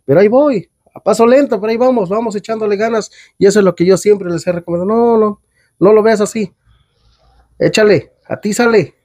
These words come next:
porque esto es así, vas a caer, te vas a volver a levantar y poco a poquito vas a salir adelante". Y siempre hemos salido así con mi hermano, o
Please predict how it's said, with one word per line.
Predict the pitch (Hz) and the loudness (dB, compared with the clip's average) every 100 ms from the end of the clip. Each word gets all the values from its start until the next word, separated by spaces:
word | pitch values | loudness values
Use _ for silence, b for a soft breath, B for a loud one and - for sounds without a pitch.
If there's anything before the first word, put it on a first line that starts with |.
| _ _ _ | _ _ _
porque | 139 135 165 | -4 -2 -2
esto | 175 208 | 0 0
es | 196 | -2
así, | 180 226 262 b b - | -4 -4 -6 b b -2
vas | 160 190 | 0 0
a | 214 | -2
caer, | 202 226 262 196 _ | 0 2 2 0 _
te | 127 | -10
vas | 107 165 190 | -8 -6 -4
a | |
volver | 185 180 202 | -2 0 0
a | |
levantar | 190 170 170 190 220 B B B - | 0 0 0 -2 -2 B B B -2
y | 127 | -2
poco | 127 127 175 | 0 -2 -2
a | |
poquito | 185 160 135 143 82 | -6 -6 -6 -2 -2
vas | 107 123 | -2 -6
a | |
salir | - 127 139 | -6 -4 0
adelante". | 139 160 214 - - b b b b b - | 0 0 -2 -4 -12 b b b b b -4
Y | 170 | 0
siempre | 220 254 254 | 2 2 2
hemos | 262 254 | 2 2
salido | 220 233 240 | -2 -2 -2
así | 202 233 | -4 -4
con | 214 | -2
mi | 208 | -2
hermano, | 208 247 | -4 -6
o | 202 | -8